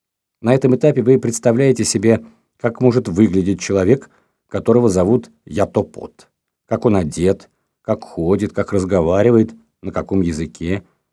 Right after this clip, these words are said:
чем занимается и так далее. Если этот образ вам не понравился,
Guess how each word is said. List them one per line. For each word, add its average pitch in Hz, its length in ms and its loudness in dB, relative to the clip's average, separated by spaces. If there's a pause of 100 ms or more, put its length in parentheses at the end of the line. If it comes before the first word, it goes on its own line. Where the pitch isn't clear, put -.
(120)
чем 90 260 -6
занимается 120 560 2
и 87 40 -2
так 85 200 -4
далее. - 320 -12 (1500)
Если 131 380 2
этот 131 400 -2
образ 120 360 0
вам 117 240 4
не 120 80 2
понравился, 127 760 0